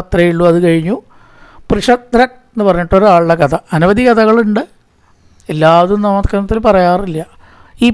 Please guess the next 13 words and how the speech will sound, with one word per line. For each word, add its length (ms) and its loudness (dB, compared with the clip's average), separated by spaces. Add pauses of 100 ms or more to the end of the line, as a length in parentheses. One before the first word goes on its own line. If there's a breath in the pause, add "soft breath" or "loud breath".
(100)
പൃഷത്രൻ 580 -2 (1200)
ആ 80 2 (120)
കഥ 140 2 (140)
പറയണത് 400 -2 (680)
ഒരു 120 0 (100)
ഗുരുവിനോട് 640 0
എത്രത്തോളം 640 0 (480 soft breath)
ശിഷ്യന് 580 -2 (460)
ഗുരുഭക്തി 520 -2 (100)
വേണം 320 -2
എന്ന് 200 -6
കാണിക്കണ 460 -4
കഥ. 120 -4